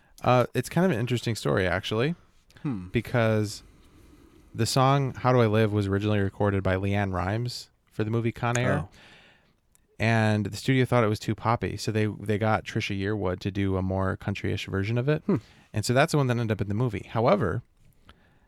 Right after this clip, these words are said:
Speaker 1: the LeAnn Rimes version became the most successful single of the nineties, according to Billboard.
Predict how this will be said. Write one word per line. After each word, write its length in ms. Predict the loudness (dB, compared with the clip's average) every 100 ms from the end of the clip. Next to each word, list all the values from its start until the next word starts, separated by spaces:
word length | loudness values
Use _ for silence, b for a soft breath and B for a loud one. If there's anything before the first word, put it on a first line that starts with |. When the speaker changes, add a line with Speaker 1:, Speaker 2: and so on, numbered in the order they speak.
| b b -4
Speaker 1:
the 60 | 0
LeAnn 380 | 2 4 2
Rimes 340 | 4 4 4 2
version 400 | 2 2 0 0
became 480 | -2 0 0 0 -4
the 380 | -6 -2 0 2
most 460 | 2 2 0 -4
successful 720 | -6 -6 -2 0 0 0 -2 -2
single 460 | -2 -2 0 0 0
of 160 | 0
the 80 | 0
nineties, 480 | 0 -2 -2 -6 -6
according 380 | -4 -2 -2 -2
to 100 | -4
Billboard. 460 | -4 -4 -8 -10